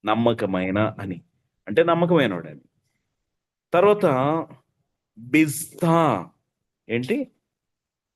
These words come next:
బిస్తా అని అర్థం. బిస్తా అంటే అర్థం, ఆ, ఏంటి అంటే, ఆ,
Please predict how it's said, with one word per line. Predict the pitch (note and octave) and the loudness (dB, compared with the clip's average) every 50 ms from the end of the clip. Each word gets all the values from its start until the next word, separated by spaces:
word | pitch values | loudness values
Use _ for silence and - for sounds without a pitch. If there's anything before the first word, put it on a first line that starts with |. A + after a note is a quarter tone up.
| - G#2+ | -8 -2
బిస్తా | A#2 C#3 C#3+ C#3+ C#3+ - - - D#3 D#3+ D3+ D#3 - - | 2 2 2 2 0 -8 -8 -4 -2 0 0 0 0 -2
అని | B2+ B2 A2+ | -4 -4 -4
అర్థం. | G2 F#2+ E2 - E2+ - - _ _ _ _ _ _ _ _ _ _ _ _ _ - | -6 -8 -10 -14 -16 -18 -18 _ _ _ _ _ _ _ _ _ _ _ _ _ -8
బిస్తా | B2 B2+ E3 E3+ E3+ E3+ - - - F3+ E3+ F3 F3 D#3+ - - | 0 2 2 2 2 0 -6 -4 -2 0 2 2 2 0 0 -2
అంటే | A#2+ B2 A#2+ A2 C3+ A2+ - - | -4 -4 -2 -2 -2 -2 -4 -6
అర్థం, | - D#2+ G2+ - - - C#3 C#3 B2+ G#2+ G2 G2 G#2 A#2+ C3 C#3+ C#3+ - - - - _ _ _ _ _ - G#2 | -10 -10 -10 -8 -6 -4 -2 -2 -2 -2 -2 -4 -4 -6 -8 -10 -12 -18 -20 -20 -20 _ _ _ _ _ -8 -4
ఆ, | G#2+ A2 G#2+ G#2+ A2 A2 G#2+ G#2+ G#2+ G#2+ G#2 G#2 G#2 G#2 G#2+ G#2+ G#2+ G#2 - - - _ _ _ _ _ _ _ _ _ _ _ _ _ _ _ _ _ _ _ _ _ _ _ _ _ _ _ _ _ _ _ _ _ _ _ _ _ _ _ _ _ _ _ - | -2 0 2 2 2 2 2 0 0 0 0 0 0 -2 -2 -2 -4 -6 -8 -12 -18 _ _ _ _ _ _ _ _ _ _ _ _ _ _ _ _ _ _ _ _ _ _ _ _ _ _ _ _ _ _ _ _ _ _ _ _ _ _ _ _ _ _ _ -2
ఏంటి | C3 D#3 E3 E3+ F3 F3 D3+ | -2 0 0 0 0 0 -2
అంటే, | C#3 C#3 - G#3+ C#4 B3+ D#3+ A#2 - - _ _ _ _ _ _ _ _ _ _ _ _ _ _ _ _ _ _ _ _ _ _ _ _ _ _ _ _ _ _ _ _ _ _ _ _ _ _ _ _ _ _ _ _ _ _ _ _ _ _ _ _ _ _ _ _ _ _ _ _ _ - - _ _ _ _ _ _ _ _ _ _ _ _ _ - | -2 -2 -2 -4 -4 -4 -4 -8 -12 -16 _ _ _ _ _ _ _ _ _ _ _ _ _ _ _ _ _ _ _ _ _ _ _ _ _ _ _ _ _ _ _ _ _ _ _ _ _ _ _ _ _ _ _ _ _ _ _ _ _ _ _ _ _ _ _ _ _ _ _ _ _ -20 -20 _ _ _ _ _ _ _ _ _ _ _ _ _ -12
ఆ, | - | -8